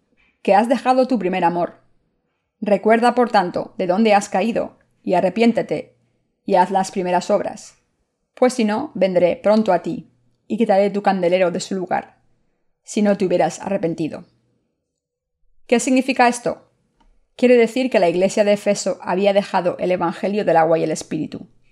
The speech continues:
Todos los santos de la primera iglesia, incluyendo a aquellos de la iglesia de Efeso, habían creído en el evangelio del agua y el espíritu.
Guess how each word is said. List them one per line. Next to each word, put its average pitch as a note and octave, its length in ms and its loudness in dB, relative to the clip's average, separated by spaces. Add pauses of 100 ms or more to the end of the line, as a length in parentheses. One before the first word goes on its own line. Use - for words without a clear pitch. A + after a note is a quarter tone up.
(800)
Todos G#3+ 200 4
los G#3+ 140 2
santos A3 340 0
de G#3+ 60 0
la G3 100 2
primera F#3+ 280 0
iglesia, G#3 600 -2 (300)
incluyendo A3 560 2
a F#3 40 4
aquellos G3+ 400 0
de G3 60 -6
la E3+ 80 0
iglesia F#3 340 -2
de G#3+ 60 0
Efeso, F#3+ 580 -4 (400)
habían A3 380 2
creído G3 540 0
en G#3 100 -4
el F3+ 80 -2
evangelio F#3+ 540 -2
del E3+ 100 2
agua E3 220 4
y E3 40 -4
el D#3+ 60 -4
espíritu. E3+ 600 -8